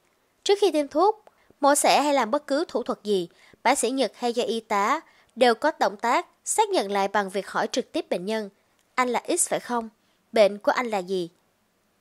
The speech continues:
"Cần phải không?" Họ cũng sẽ giải thích rõ cho bệnh nhân thủ thuật cần làm, thuốc cần tiêm, tác dụng phụ của thuốc nếu có. Nếu là sản phụ, sau khi sinh y tá, sẽ viết tên mẹ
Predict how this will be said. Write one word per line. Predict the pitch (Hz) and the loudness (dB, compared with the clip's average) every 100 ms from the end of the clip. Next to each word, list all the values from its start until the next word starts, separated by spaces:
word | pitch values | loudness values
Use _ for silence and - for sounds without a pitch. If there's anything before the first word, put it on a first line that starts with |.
| _ _ _ _ | _ _ _ _
"Cần | - 214 | 2 2
phải | 190 214 | 2 -2
không?" | - 254 233 - _ _ _ _ _ _ _ _ _ | 4 4 2 -8 _ _ _ _ _ _ _ _ _
Họ | 254 226 | 4 4
cũng | 233 | 2
sẽ | - 254 | 0 -2
giải | 226 | -2
thích | 381 - | -4 -2
rõ | 226 180 | 0 0
cho | 240 | 0
bệnh | 233 185 | -2 -4
nhân | 214 220 | -4 -6
thủ | 214 233 | -6 -4
thuật | 277 - | -4 -4
cần | 202 | -6
làm, | 190 185 170 - _ _ _ - | -4 -4 -4 -12 _ _ _ -4
thuốc | 359 403 | -2 0
cần | 294 202 | -2 -2
tiêm, | - 226 226 - _ _ | 0 2 0 -6 _ _
tác | 403 381 | -2 2
dụng | 269 | 0
phụ | - 214 196 | 0 0 0
của | 214 | -4
thuốc | 220 277 330 _ | -2 -2 -2 _
nếu | 226 254 | -6 -4
có. | 214 202 277 _ _ _ _ _ - _ - | 0 -2 -2 _ _ _ _ _ -20 _ 0
Nếu | 269 311 | 4 6
là | 349 | 4
sản | 269 277 | 2 0
phụ, | - 220 202 - | 4 4 4 0
sau | 294 | -2
khi | 269 285 | 0 -2
sinh | 262 262 | 0 -2
y | - 226 | -2 -2
tá, | 214 214 320 - - - | 2 2 2 -4 -20 -4
sẽ | - 302 | 4 4
viết | 330 392 - | 4 0 4
tên | 285 269 254 _ _ - | 4 4 -2 _ _ -18
mẹ | - 220 180 185 | -2 0 2 -2